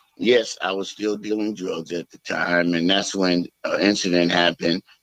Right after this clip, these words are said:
that spooked me to come to California. So this was, everything just seemed like it fell in place, and it was time for me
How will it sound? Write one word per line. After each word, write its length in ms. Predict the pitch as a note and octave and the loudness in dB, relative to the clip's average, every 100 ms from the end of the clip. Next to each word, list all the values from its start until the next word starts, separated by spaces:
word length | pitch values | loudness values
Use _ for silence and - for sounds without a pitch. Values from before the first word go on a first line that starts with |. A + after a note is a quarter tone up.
| - | -2
that 160 | E2 | 0
spooked 500 | - - G#2+ A2+ G2+ | 0 -2 4 4 4
me 420 | - F#2 F2+ E2+ _ _ | -2 0 0 -2 _ _
to 80 | D#2+ | -14
come 220 | - F2+ | -4 -2
to 100 | E2 | -2
California. 800 | - F#2+ D#2 C#2+ - D#2+ D#2 - - | 0 0 0 -2 -4 -4 -4 -6 -6
So 280 | - F#2 | 2 4
this 280 | F#2 A#2+ B2+ | 6 4 2
was, 400 | A2+ G#2+ G2 F2+ - _ _ _ - | 2 4 2 -2 -12 _ _ _ 0
everything 600 | C#3 C#3+ B2+ C#3+ C3 A#2 | 4 2 2 2 2 2
just 240 | A2+ - | 0 0
seemed 260 | C#3 B2 A2+ | -2 0 2
like 220 | G#2 F#2+ | 0 0
it 120 | F2 | -6
fell 260 | - A2+ G2+ | 2 2 4
in 140 | F#2 | 0
place, 400 | F#2 G2+ F#2+ - | 0 0 0 -2
and 140 | E2+ | -6
it 40 | D#2+ | -4
was 200 | D#2+ - | -6 -6
time 340 | A2+ G2 F2+ | 0 2 2
for 140 | - F2 | 0 0
me 340 | F2+ F2 E2 | 0 0 -2